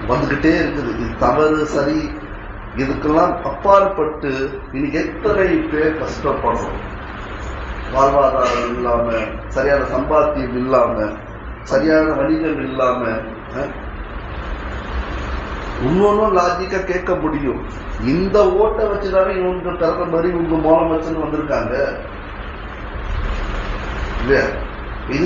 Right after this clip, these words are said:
தவறுன்னு சொன்னா அது வந்து இவங்க ரெண்டு பேரும் இருக்கிறது தவறு இல்ல. இது நீதிபதிக்கு தெரியாதா? வக்கீல்களுக்கு தெரியாதா? படிச்சவங்களுக்கு தெரியாதா? இன்னைக்கு தேர்தல் கமிஷனே முழுக்க முழுக்க அவங்க கையில இருக்கு.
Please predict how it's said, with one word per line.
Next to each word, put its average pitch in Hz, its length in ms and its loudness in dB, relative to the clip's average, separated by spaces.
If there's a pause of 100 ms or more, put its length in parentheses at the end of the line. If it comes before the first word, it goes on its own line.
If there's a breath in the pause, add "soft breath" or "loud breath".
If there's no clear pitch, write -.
(160)
தவறுன்னு 208 340 4
சொன்னா 196 220 -2
அது 180 240 2
வந்து 175 220 0
இவங்க 170 240 0
ரெண்டு 185 140 2
பேரும் 196 160 4
இருக்கிறது 196 320 0
தவறு 175 220 2
இல்ல. 160 180 6 (380)
இது 170 140 2
நீதிபதிக்கு 175 580 0
தெரியாதா? 147 360 4
வக்கீல்களுக்கு 175 640 0
தெரியாதா? 143 360 0 (100)
படிச்சவங்களுக்கு 175 480 2
தெரியாதா? 135 500 2 (2250)
இன்னைக்கு 147 580 4 (760)
தேர்தல் 196 760 2 (1000)
கமிஷனே 180 680 4 (180)
முழுக்க 160 420 0
முழுக்க 165 280 0
அவங்க 151 220 2
கையில 139 240 0
இருக்கு. - 220 -8